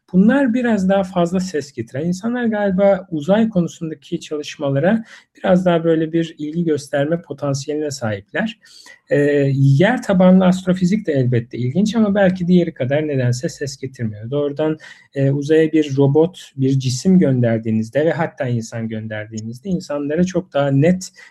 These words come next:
bir şekilde etkileyebiliyorsunuz. Ama işte bir kara delik keşfettiğinizde veya bir kütle çekimsel,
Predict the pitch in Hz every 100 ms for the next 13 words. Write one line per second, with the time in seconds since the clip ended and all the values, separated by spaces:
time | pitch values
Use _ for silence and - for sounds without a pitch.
0 | - 127 127 127 127 123 160 208 220 _
1 | _ - 139 139 151 147 147 143 107 -
2 | 139 214 - 170 170 151 156 151 151 156
3 | 156 147 117 113 _ - 107 104 98 -
4 | 101 98 - 131 127 123 123 123 - -
5 | - 127 123 113 117 - 123